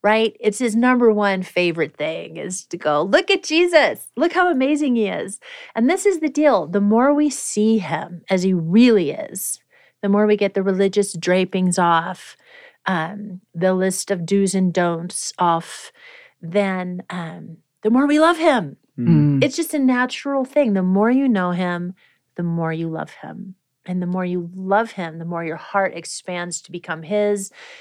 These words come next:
Speaker 1: and you're less thrown by the things that come your way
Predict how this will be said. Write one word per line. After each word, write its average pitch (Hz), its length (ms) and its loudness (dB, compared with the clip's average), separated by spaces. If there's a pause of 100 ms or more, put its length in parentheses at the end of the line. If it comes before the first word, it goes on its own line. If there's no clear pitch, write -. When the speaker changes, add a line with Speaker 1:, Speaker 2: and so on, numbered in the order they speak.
(180)
Speaker 1:
and 180 440 -8 (260)
you're 208 140 0
less 220 320 0
thrown 226 1080 0
by 185 340 0
the 180 120 -6
things 220 540 0 (380)
that 190 120 -6
come 202 220 0
your 214 120 4
way 185 540 -2